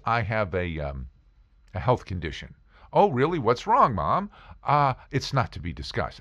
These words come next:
Again, it's not to be, well, it's, it's not to be discussed. Then why did you bring it up? Okay, so you're getting the picture here. I don't wanna fly and have to listen to that. Plus, you have all the braggadocios, you know?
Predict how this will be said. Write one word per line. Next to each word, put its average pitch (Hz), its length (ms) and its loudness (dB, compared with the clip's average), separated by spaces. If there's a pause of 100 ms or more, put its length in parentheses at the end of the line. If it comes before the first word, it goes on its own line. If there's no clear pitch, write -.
Again, 165 600 6
it's - 200 -4
not 170 200 6
to 160 60 -6
be, 165 100 2
well, 131 280 6
it's, 78 160 -8
it's - 160 -14
not 98 160 0
to - 80 -10
be 76 120 -8
discussed. - 480 -8 (240)
Then 170 200 6
why 170 200 6
did 151 180 2
you 143 60 2
bring 123 280 0
it 101 120 2
up? - 240 -4
Okay, 127 340 2 (180)
so - 140 -6
you're 180 60 -2
getting 180 240 4
the 139 60 0
picture 139 380 -2
here. 69 400 -4 (380)
I 214 120 6
don't 220 180 0
wanna 170 200 0
fly 131 500 2
and 98 120 0
have 107 160 0
to 110 60 -6
listen 104 300 -4
to 82 80 0
that. 71 180 -4
Plus, 123 680 2 (320)
you 107 80 0
have 92 100 0
all 131 400 8
the 160 100 0
braggadocios, 131 1120 2
you 92 100 -4
know? 113 440 2